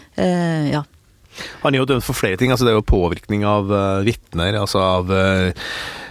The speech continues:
Speaker 2: eh, og motarbeidet etterforskningen, så det er jo ganske sånn, det er en pakke han for så vidt er dømt for, da. Så det, og, og, og påstanden var vel fra sju til ni år, et eller annet sånt, så det var jo ikke så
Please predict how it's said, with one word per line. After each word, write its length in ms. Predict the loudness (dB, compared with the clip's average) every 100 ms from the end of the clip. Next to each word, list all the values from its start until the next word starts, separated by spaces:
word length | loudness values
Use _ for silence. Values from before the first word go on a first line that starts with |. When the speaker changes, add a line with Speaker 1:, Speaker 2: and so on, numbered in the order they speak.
| -2
Speaker 2:
eh, 400 | 0 2 0 0
og 80 | 2 2
motarbeidet 720 | 2 2 0 2 0 2 0
etterforskningen, 580 | 0 -2 -2 0 2 4
så 100 | 4
det 80 |
er 40 | 4
jo 60 | 2
ganske 180 | 2
sånn, 140 | 2 0 0
det 100 | 0
er 60 |
en 80 | 0
pakke 400 | -2 -2 _ -2
han 120 | 0 0
for 140 | 0
så 100 | 2
vidt 100 | 2
er 60 | 2
dømt 160 | 0 2
for, 140 | 2
da. 80 | 2
Så 200 | 0 0 2 2
det, 100 | 4
og, 180 | 4 4
og, 500 | 4 4 2 2 2
og 80 | 2 2
påstanden 340 | 0 2 2
var 120 | 4 4
vel 160 | 2
fra 120 | 0 0
sju 340 | 0 2 2 2
til 120 | 2
ni 100 | 2 4
år, 140 | 4 2
et 60 |
eller 100 | 2
annet 100 | 2
sånt, 120 | 2 2
så 80 |
det 80 | 2
var 100 | 2
jo 60 | 0
ikke 120 | -2
så 220 | 0 2